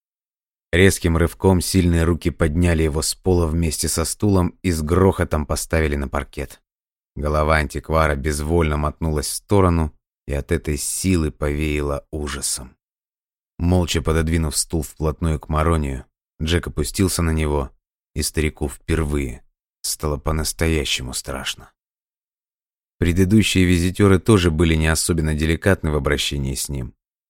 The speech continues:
но этот обезумевший человек – хоть и спас его, но был гораздо страшнее. Посмотрев сначала на лежавший сбоку труп, а затем на перепачканное кровью лицо Стоуна,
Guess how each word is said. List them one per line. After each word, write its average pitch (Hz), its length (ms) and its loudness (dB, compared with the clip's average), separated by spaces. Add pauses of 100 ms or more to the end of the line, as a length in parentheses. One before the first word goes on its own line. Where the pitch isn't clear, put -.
(160)
но 80 280 -2
этот 82 480 -2
обезумевший 80 800 0
человек – 80 640 0 (560)
хоть - 280 -4
и - 20 -4
спас - 440 0
его, 65 320 -6 (500)
но 76 120 -2
был 73 240 -2
гораздо 76 580 0
страшнее. 69 720 -8 (880)
Посмотрев 76 480 -2
сначала 76 380 -2
на 76 80 -2
лежавший 76 580 -2
сбоку 69 380 -8
труп, 78 340 -6 (560)
а - 80 -8
затем 76 400 -2
на 73 100 -4
перепачканное 71 800 -4
кровью 73 360 -4
лицо 71 300 -6
Стоуна, 78 540 -4